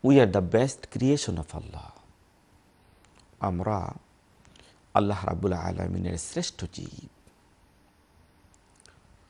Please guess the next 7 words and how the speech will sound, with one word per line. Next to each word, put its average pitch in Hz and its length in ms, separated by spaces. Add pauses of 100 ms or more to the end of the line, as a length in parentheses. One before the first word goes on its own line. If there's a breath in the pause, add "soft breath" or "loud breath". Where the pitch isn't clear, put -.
(1500)
আল্লাহ 170 240
রাব্বুল 113 240
আলামিন 90 680 (680)
আমাদের 120 380
কাছে - 280
তামান্না 107 500
করেন, - 340